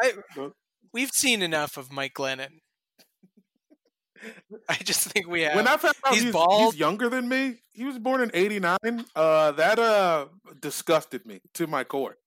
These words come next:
Speaker 1: That's terrifying.
Speaker 2: I,
Speaker 1: Jeez.
Speaker 2: I almost threw up when I <laughs> found out Mike Glennon. Like, two calendar years younger than me.
Speaker 1: Uh, I'll go Texans also. Uh,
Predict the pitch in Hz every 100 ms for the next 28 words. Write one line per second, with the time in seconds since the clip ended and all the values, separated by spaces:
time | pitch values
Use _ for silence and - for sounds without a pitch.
0 | - 180 185 - - - - _ - -
1 | - 165 160 147 - 131 127 156 160 156
2 | 147 143 190 190 156 165 190 190 165 -
3 | 151 151 143 113 131 120 123 - - 233
4 | - - 190 269 202 226 233 - 190 -
5 | 190 214 202 - _ _ _ _ _ _
6 | _ _ _ - - - _ _ _ _
7 | 285 277 - 349 349 359 330 320 277 233
8 | 214 202 185 165 170 160 143 135 120 104
9 | 98 _ _ _ _ _ _ _ _ _
10 | _ _ _ _ _ _ _ _ 175 170
11 | 170 202 220 233 220 202 - 190 - 180
12 | 160 156 143 - 180 165 151 156 143 135
13 | 131 131 - 151 147 139 131